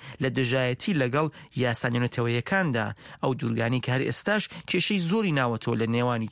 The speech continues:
چین و هاوپەیمانانی ئەمریکا، لەوانە ژاپۆن و هەروەها تەنانەت وڵاتی ڤیتنام، بە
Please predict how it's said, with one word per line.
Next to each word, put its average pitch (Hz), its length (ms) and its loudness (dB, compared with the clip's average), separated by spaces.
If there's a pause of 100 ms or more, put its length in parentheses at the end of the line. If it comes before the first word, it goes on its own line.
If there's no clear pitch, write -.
چین 214 280 2
و 226 140 2 (300)
هاوپەیمانانی 127 520 0
ئەمریکا، 117 380 0 (100)
لەوانە 113 380 0
ژاپۆن 143 440 0 (220)
و 131 100 0
هەروەها 120 360 0
تەنانەت 117 280 0
وڵاتی 117 320 -2
ڤیتنام، 165 420 0 (200)
بە 127 60 0